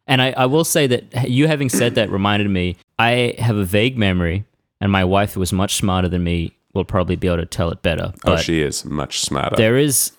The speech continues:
Speaker 1: a, a documentary about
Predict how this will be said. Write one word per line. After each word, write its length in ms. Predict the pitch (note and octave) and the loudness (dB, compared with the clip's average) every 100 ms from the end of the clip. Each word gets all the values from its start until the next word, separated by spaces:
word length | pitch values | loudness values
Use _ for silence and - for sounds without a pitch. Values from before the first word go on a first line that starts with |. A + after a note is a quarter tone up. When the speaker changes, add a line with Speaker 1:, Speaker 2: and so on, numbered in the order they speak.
| - | -10
Speaker 1:
a, 120 | - - | -10 -4
a 120 | B2 G#2+ | 0 2
documentary 920 | A#2+ A#2 A#2 G#2+ G#2 - G2+ F#2 - _ _ _ - | 2 0 2 2 0 0 0 0 -4 _ _ _ -4
about 560 | G2 E2 G2 F#2+ F#2 | -2 2 2 2 0